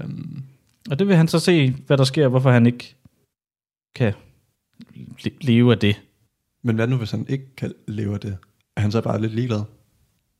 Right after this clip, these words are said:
Speaker 1: Så dør jeg bare.
Speaker 2: Ja, tydeligvis.
Speaker 1: Altså, det er commitment. Det, det må
Speaker 2: Ja.
Speaker 1: han have.
Speaker 2: Altså, jeg har ikke noget imod indmad, men jeg synes, det er lidt vildt bare at køre et, øh, et råt kohjerte.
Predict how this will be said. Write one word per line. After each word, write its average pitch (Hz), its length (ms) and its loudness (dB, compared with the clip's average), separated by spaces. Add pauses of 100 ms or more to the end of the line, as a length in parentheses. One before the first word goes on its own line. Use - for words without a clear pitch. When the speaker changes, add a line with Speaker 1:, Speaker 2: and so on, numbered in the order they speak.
(400)
Speaker 1:
Så 160 80 -8
dør 143 200 0
jeg 110 80 -4
bare. 101 120 -2
Speaker 2:
Ja, 123 340 6
tydeligvis. 120 800 2 (1500)
Speaker 1:
Altså, 120 200 -2
det 117 80 -6
er 110 80 -4
commitment. 123 640 -6
Det, 120 400 -2
det 117 80 -4
må 135 120 -2
Speaker 2:
Ja. 160 40 4
Speaker 1:
han 190 80 4
have. 170 140 -8 (480)
Speaker 2:
Altså, 127 180 0
jeg 131 280 0
har 123 80 4
ikke 156 120 2
noget 156 140 4
imod 139 360 4
indmad, 135 280 4
men 120 60 6
jeg 110 80 4
synes, 110 100 -8
det 107 60 -6
er - 20 -6
lidt 107 120 -2
vildt 147 120 2
bare 104 260 2
at 101 120 -4
køre 123 200 4
et, 101 100 -2
øh, 71 320 -2
et 101 180 -2
råt - 280 0
kohjerte. 107 440 2